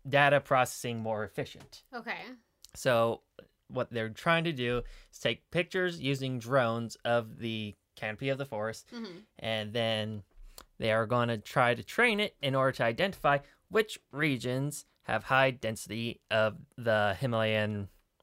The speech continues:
Speaker 1: uh,
Speaker 2: Ginger.
Speaker 1: ginger.
Speaker 2: Okay.
Speaker 1: But the problem is, if you take photos all over the place, it's just all green everywhere. So that's where people have to still step in, 'cause then they, what they do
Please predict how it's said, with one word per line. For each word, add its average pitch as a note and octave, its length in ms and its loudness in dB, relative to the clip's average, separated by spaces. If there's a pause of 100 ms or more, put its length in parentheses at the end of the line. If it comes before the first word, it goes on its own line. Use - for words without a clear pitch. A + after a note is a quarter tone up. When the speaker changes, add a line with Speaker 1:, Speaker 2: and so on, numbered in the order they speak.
(160)
Speaker 1:
uh, A#2 80 -6
Speaker 2:
Ginger. F#3 320 -14
Speaker 1:
ginger. - 340 -4 (140)
Speaker 2:
Okay. G3 160 -14 (960)
Speaker 1:
But A#2 100 2
the - 80 -10
problem F#3 320 6
is, C#3+ 300 0 (580)
if A2+ 100 -16
you A2 80 -10
take C3 280 0
photos F#3 560 4
all D3 200 6
over F3+ 160 6
the D#3 60 -8
place, F3 300 0
it's B2+ 180 -6
just - 280 -6
all B2+ 160 -2
green B2 360 -8
everywhere. B2 580 0 (240)
So A#2 180 -4
that's A2+ 320 0
where G#2+ 280 2
people F#3+ 400 -2
have D3+ 240 0
to C3+ 120 -4
still A#2+ 320 -2
step - 320 -4
in, B2+ 240 -2 (260)
'cause A2 200 -2
then A#2 200 0
they, A#2+ 180 0 (260)
what - 180 -4
they C#3+ 180 2
do G#2+ 400 -2